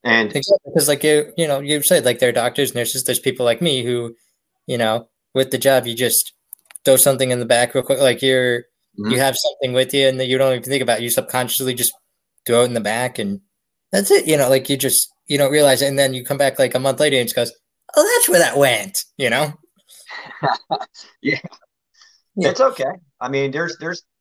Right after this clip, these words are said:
Speaker 1: I totally understand, you know, a lot of times you don't have time to clean out your car. You got so much going on. You got kids, you got work, you gotta, you know,
Speaker 2: Mm-hmm.
Speaker 1: there's so much to do in a day. I mean, I know.
Speaker 2: Mm-hmm.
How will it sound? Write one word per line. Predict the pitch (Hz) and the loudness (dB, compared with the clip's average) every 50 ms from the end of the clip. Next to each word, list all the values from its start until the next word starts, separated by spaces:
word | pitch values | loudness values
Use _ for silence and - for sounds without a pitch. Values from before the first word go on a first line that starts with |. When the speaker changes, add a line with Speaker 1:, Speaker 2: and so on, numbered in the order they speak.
| _ - | _ -6
Speaker 1:
I | 120 143 180 | -4 -4 -4
totally | 170 - 175 175 165 156 143 | -4 0 0 2 2 4 2
understand, | 139 135 117 104 - - 135 135 123 98 87 80 | 2 2 0 -4 -4 -2 0 0 0 -2 -4 -8
you | 85 98 101 | -12 -10 -8
know, | 101 101 101 101 98 - - _ _ _ _ _ _ _ _ _ _ _ _ - | -6 -4 -4 -4 -6 -8 -12 _ _ _ _ _ _ _ _ _ _ _ _ -10
a | 92 | -2
lot | 92 104 123 127 | 0 2 2 2
of | 123 | 0
times | - 143 131 135 135 127 107 | 0 2 2 4 2 0 -2
you | 110 | -2
don't | 110 131 135 135 127 | 2 2 2 4 4
have | 123 120 110 - | 0 -2 -2 0
time | - 110 113 117 110 104 | 0 0 0 0 -2 -4
to | 104 | -8
clean | - - 120 117 | -10 -10 -10 -8
out | 135 | -8
your | - - | -8 -8
car. | - - 117 113 110 | -2 2 4 4 4
You | 104 | 4
got | 104 - - | 2 0 -2
so | - - 110 | -4 -4 -4
much | 107 104 - | -4 -6 -4
going | - 107 107 | -2 0 2
on. | 104 104 101 | 2 0 0
You | 95 | -2
got | 90 90 85 - | -4 -6 -6 -6
kids, | - 110 113 113 113 107 98 - - - | -4 -2 0 2 0 0 -2 -2 -12 -12
you | 87 85 | -8 -2
got | 85 87 82 69 76 | 0 0 0 0 -2
work, | 90 104 107 104 107 107 104 _ - - _ - | 0 2 4 4 4 4 0 _ -20 -20 _ -14
you | 80 80 80 | -12 -8 -4
gotta, | 82 80 80 80 80 78 80 - _ _ _ - _ _ _ _ _ _ | -2 -2 -2 0 -2 -2 -4 -6 _ _ _ -20 _ _ _ _ _ _
you | - - 95 | -6 -2 0
know, | 92 | 0
Speaker 2:
Mm-hmm. | 92 95 | 2 2
Speaker 1:
there's | 104 - - - | 0 0 0 -4
so | - - - 113 | -6 -2 -2 0
much | 113 113 107 - | 0 0 -2 -4
to | - 95 | -10 -10
do | 85 101 107 107 92 87 92 - _ _ _ _ _ - | -2 2 2 2 2 0 -6 -10 _ _ _ _ _ -12
in | 104 | -10
a | 90 85 | -10 -6
day. | 80 92 92 85 76 - - _ _ _ _ _ - | -4 -2 -2 -2 -2 -4 -10 _ _ _ _ _ -14
I | 90 85 | -10 -8
mean, | 85 87 | -6 -4
I | 92 101 101 | -2 -2 -2
know. | 92 95 92 80 76 | -2 -2 -4 -2 -4
Speaker 2:
Mm-hmm. | 73 127 127 | -4 -6 -8